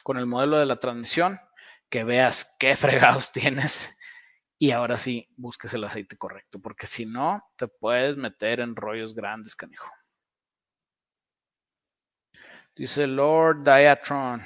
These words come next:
"Oye, Master, ¿cuánto aproximadamente anda un Chevelle setenta para swap?". O sea, ¿cuánto anda un Chevelle setenta? Depende mucho de las condiciones, güey. Los puedes agarrar,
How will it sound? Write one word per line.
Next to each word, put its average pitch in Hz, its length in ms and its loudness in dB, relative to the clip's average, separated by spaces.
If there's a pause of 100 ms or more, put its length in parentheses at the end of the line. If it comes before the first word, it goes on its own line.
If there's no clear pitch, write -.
(120)
"Oye, 151 220 2
Master, 151 420 0
¿cuánto 143 240 -2
aproximadamente 139 760 -8
anda 135 160 -8
un 135 260 -12
Chevelle 127 280 -4
setenta 123 500 -2
para 104 280 -6
swap?". - 380 -12 (760)
O 123 100 -8
sea, 131 160 4
¿cuánto 151 320 2
anda 175 160 2
un 180 100 -4
Chevelle 170 320 4
setenta? 175 720 6 (180)
Depende 131 380 -4
mucho 143 280 -4
de 139 60 2
las 127 140 -2
condiciones, 123 560 -8
güey. 117 160 -8
Los 113 140 -10
puedes 131 300 -4
agarrar, 131 440 4